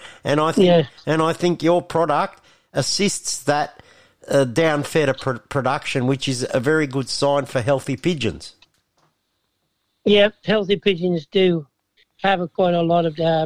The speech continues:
Speaker 2: they produce a lot of powder down anyway.
Speaker 1: Mm.
Speaker 2: Of course, that's good, and they tend to use that to preen their feathers and gives them that bit of a sheen on their feathers.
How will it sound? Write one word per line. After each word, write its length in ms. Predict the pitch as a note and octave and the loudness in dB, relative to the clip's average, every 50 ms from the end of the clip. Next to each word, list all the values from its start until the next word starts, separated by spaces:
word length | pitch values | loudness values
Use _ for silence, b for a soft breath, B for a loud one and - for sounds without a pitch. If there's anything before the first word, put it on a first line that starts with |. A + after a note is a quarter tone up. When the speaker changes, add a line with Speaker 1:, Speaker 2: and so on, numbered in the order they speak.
| D#3+ - | -4 -4
Speaker 2:
they 120 | F#3 F3+ | -4 -4
produce 340 | D3+ F3+ E3 D#3+ F#3+ F3+ - | -2 -2 -2 0 0 0 0
a 60 | F3 | 0
lot 160 | E3+ E3 D#3+ | 0 0 0
of 100 | D#3+ - | -2 -4
powder 320 | - - F3+ E3+ E3+ E3 E3 | -6 -2 0 2 2 2 0
down 300 | D3 E3 E3 E3 E3 D#3+ | 0 0 0 0 0 0
anyway. 440 | D#3 D#3 E3 E3 E3 F3 F#3+ G#3+ A3+ _ _ _ _ _ - | 0 0 0 0 0 0 0 -2 -4 _ _ _ _ _ -8
Speaker 1:
Mm. 300 | B2 B2+ B2 A2 F#2+ F2+ _ _ _ - | -4 -2 -2 -2 -4 -6 _ _ _ -4
Speaker 2:
Of 160 | F3+ D#3+ - - | -4 -4 -2 0
course, 200 | F#3 F3+ E3+ - | 0 0 2 0
that's 200 | F#3 E3 - - | -2 -2 -2 -6
good, 260 | _ - F#3 F3+ E3+ | _ -2 0 2 2
and 140 | E3 D#3+ D#3+ | 2 2 2
they 140 | E3 E3+ | 2 0
tend 260 | D#3+ - - E3 D#3 - | 0 -2 -2 -2 -2 -4
to 80 | - | -4
use 240 | C#3+ D3+ D#3+ D#3 C#3 | -2 0 0 0 0
that 180 | D#3+ D3+ - - | -2 -4 -4 -6
to 80 | E3+ | -10
preen 320 | - - - E3 D#3 D#3 D3+ | -8 -4 0 0 2 2 0
their 100 | C#3+ C#3 | 0 -2
feathers 420 | - - E3+ D#3+ D3 D3+ D3 C3+ | -2 -2 -2 0 0 -2 -2 -2
and 160 | D3 D3 C#3+ C#3+ _ B B B B B B B B B - | -2 -2 -2 -4 _ B B B B B B B B B -2
gives 160 | G3 F3 D3 | 0 0 2
them 140 | E3 D#3+ D#3 | 2 0 2
that 180 | D#3 D3+ D3+ | 0 0 0
bit 140 | D3 D#3+ D#3 | 0 0 0
of 100 | D3+ C#3+ | 0 0
a 60 | D3 | -2
sheen 360 | C#3+ - - D#3+ D#3+ E3 D#3+ D#3+ | -4 -2 0 2 2 4 4 2
on 120 | D#3+ D#3 | 2 2
their 120 | D3+ C#3+ | 0 0
feathers. 440 | C#3 - F3 E3 E3+ G3 F#3 - - | -2 0 0 0 0 0 -2 -4 -10